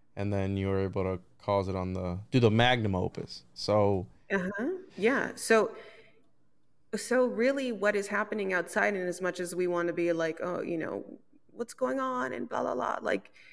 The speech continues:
Speaker 2: it, it's what's happening inside. Do you know what I mean? It's what's happening inside. So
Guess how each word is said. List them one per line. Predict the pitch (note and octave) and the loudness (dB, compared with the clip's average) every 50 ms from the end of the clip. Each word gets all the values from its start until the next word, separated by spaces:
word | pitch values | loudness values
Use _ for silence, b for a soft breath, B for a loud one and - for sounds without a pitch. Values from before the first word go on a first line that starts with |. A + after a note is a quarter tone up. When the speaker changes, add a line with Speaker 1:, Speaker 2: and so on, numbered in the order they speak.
| b b b b _ | b b b b _
Speaker 2:
it, | - - - _ _ _ _ _ _ _ - | -14 -14 -14 _ _ _ _ _ _ _ -2
it's | A#3 A#3 - | 0 0 2
what's | B3 A#3+ - | 0 0 2
happening | G#3+ A3+ A3 G3 F#3+ F3+ F3+ | 2 0 2 2 2 2 2
inside. | F3 G#3+ C#4+ D4 - - - - - - - - - - - - - - _ _ - _ _ _ - | 2 0 0 -2 -2 -4 -6 -6 -10 -14 -16 -18 -20 -20 -20 -20 -20 -20 _ _ -20 _ _ _ -6
Do | - - | 0 2
you | F3+ | 2
know | F3+ F3 | 2 2
what | |
I | F3 | 2
mean? | F3 F#3+ - | 0 0 -2
It's | - F#3 - | -2 -4 -6
what's | F#3+ F#3+ - | -6 -6 -4
happening | - G3 F#3+ - F#3+ F3+ D#3+ | -6 -6 -4 -2 -2 -2 0
inside. | - G#3 A3+ A3 - F3+ E3+ E3 D#3+ | 0 -2 -2 0 0 0 0 0 0
So | - - F3+ F3 F3 E3+ E3 | 0 2 4 6 6 6 4